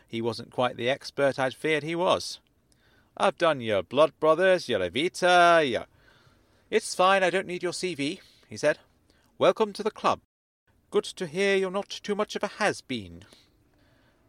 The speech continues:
"Aye, I'm probably a little too hard on myself," I said. "It's the music biz that does that, young man's game and all that. I say to hell with it.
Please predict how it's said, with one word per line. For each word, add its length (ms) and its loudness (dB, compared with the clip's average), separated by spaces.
"Aye, 340 0
I'm 180 2
probably 340 0
a 80 6
little 200 0
too 240 -4
hard 220 4
on 80 0
myself," 440 0
I 80 -12
said. 320 -6
"It's 180 -12
the 120 -4
music 400 -4
biz 200 2
that 140 -10
does 240 -2
that, 320 0
young 280 -4
man's 320 -4
game 320 -4
and 80 -8
all 160 -6
that. 240 -4
I 140 2
say 240 -2
to 120 -4
hell 220 0
with 140 -2
it. 180 -2